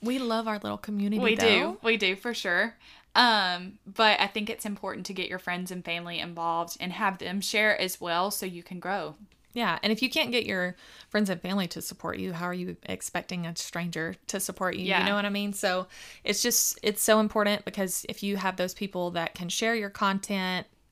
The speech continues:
Speaker 1: you know,
Speaker 2: Mm-hmm.
Speaker 1: they are friends with people that you're not friends with, and then someone on their friends sees it and shares it with people that you're,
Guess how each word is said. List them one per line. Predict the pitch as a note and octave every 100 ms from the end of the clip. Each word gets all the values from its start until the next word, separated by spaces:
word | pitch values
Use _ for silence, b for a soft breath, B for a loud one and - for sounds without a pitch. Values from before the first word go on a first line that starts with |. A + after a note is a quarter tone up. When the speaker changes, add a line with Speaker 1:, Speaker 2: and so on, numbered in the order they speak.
| _ - -
Speaker 1:
you | G#3+
know, | G#3 F3
Speaker 2:
Mm-hmm. | F3+ F3+ F#3+
Speaker 1:
they | G3+ B3+
are | B3+
friends | A#3+ G#3 G3
with | F#3 F#3
people | F3+ E3
that | D#3 -
you're | F#3+ G#3
not | G3+ F#3+
friends | - F#3 -
with, | F3+ F3+
and | - E3+
then | D#3+
someone | - G#3 G#3
on | F#3+ E3+
their | F#3
friends | G3 F#3+ F#3+
sees | - G3 G#3 G3
it | F3+
and | F3
shares | F3 E3+ F3
it | E3+
with | F3+ -
people | F3+ E3
that | F3 C#3+ -
you're, | G3+